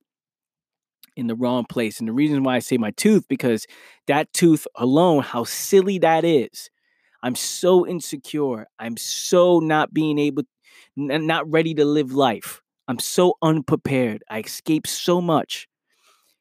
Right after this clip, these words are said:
that I would think I start creating illusions in my mind. I start creating limitations from a limited mind. Think about that. My mind is limited. My perspective on life is limited. So I start creating limitations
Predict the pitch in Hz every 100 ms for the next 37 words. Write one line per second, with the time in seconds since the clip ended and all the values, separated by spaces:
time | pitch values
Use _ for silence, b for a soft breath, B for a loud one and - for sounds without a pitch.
0 | _ _ _ - 135 - 131 156 160 139
1 | - 160 135 - - 135 - - 143 143
2 | 135 127 139 160 139 131 117 123 120 123
3 | 120 104 101 - - 135 - 143 170 185
4 | 147 131 120 - 120 113 - 98 - 117
5 | 107 110 131 131 123 110 104 98 139 _
6 | _ _ _ _ _ _ _ _ _ _
7 | 143 147 123 107 107 101 - _ _ _
8 | _ _ _ _ _ _ _ - 107 117
9 | 139 151 139 127 131 143 143 117 104 101
10 | - 104 - 156 143 131 131 127 120 -
11 | 131 107 131 147 135 117 104 117 110 -
12 | - 127 - - 127 143 143 135 123 123
13 | 113 - 107 104 - 87 - -